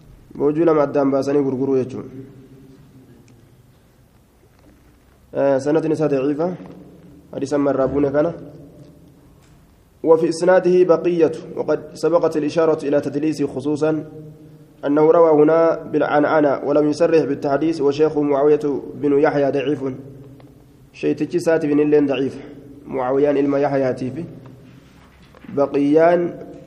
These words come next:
daciifa, Sheekha Darasaadha waliin daciifa. Baabu nahyi baaba dhowwaa keessatti waa'ee nu dhufeeti ani tafriiqi gargar baasurraa bayna sabii jidduu booju-, boojuudha. حدثنا علي بن، حدثنا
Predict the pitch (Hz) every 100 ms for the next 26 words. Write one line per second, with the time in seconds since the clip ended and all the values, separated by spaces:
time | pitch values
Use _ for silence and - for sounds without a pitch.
0 | - 143 151 156 170 175 - - 151 143
1 | 135 139 147 143 131 123 127 127 120 123
2 | 120 - - - - - - - - -
3 | 151 180 185 180 175 170 165 165 175 170
4 | 170 160 170 170 170 165 160 151 160 151
5 | 156 165 165 151 160 170 160 151 151 165
6 | 160 165 156 147 156 190 - - 160 160
7 | 156 - 165 156 143 139 156 143 131 135
8 | 135 131 135 131 131 143 - - - -
9 | - - - - - - - - - 139
10 | 160 165 165 151 165 156 151 131 - -
11 | - - - - - - - - _ _
12 | - - _ - 139 147 170 165 165